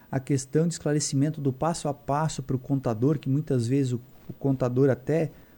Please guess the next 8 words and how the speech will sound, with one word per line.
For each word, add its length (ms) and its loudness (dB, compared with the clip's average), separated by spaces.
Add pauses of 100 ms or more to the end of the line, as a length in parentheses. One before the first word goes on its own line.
(160)
ouviu 300 4
falar, 400 0
mas 240 0
nunca 320 2
fez, 540 2
né, 260 0 (200)
a 80 -4
destinação. 840 0